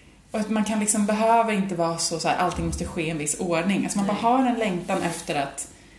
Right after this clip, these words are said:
Speaker 1: ja, efter att liksom, någonting
Speaker 2: Ja, men
Speaker 1: Något
Speaker 2: okej.
Speaker 1: heligt.
Speaker 2: Okej, jag vaknar upp och jag känner en längtan till någonting. Jag har något kall i mig.
Speaker 1: Mm.
Speaker 2: Jag kanske känner så här, jag längt-,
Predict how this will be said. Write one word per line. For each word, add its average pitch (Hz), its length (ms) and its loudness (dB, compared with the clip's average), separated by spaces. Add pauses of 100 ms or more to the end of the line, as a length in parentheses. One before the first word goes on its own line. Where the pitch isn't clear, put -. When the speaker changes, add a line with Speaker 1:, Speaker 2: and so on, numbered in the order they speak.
(600)
Speaker 1:
ja, 247 260 0 (640)
efter 208 380 -4
att 190 60 0
liksom, 180 380 -2 (320)
någonting 226 720 -2 (300)
Speaker 2:
Ja, 247 80 2
men 254 120 6
Speaker 1:
Något - 100 0
Speaker 2:
okej. 226 100 0
Speaker 1:
heligt. 214 420 -2
Speaker 2:
Okej, - 280 0
jag 262 160 4
vaknar 226 300 2
upp 143 340 -8
och 185 80 -6
jag 170 180 -4
känner 170 160 -6
en 160 100 -6
längtan 147 360 -6
till 147 100 -12
någonting. 123 280 -12 (100)
Jag 170 100 -8
har 180 140 -6
något 160 200 -10
kall 139 540 -6
i 135 180 -12
mig. - 140 -12 (360)
Speaker 1:
Mm. 196 120 -4 (120)
Speaker 2:
Jag 170 100 -10
kanske 190 240 -6
känner 147 300 -4
så - 140 -10
här, 98 120 -8 (1300)
jag 175 80 -2
längt-, 160 280 -6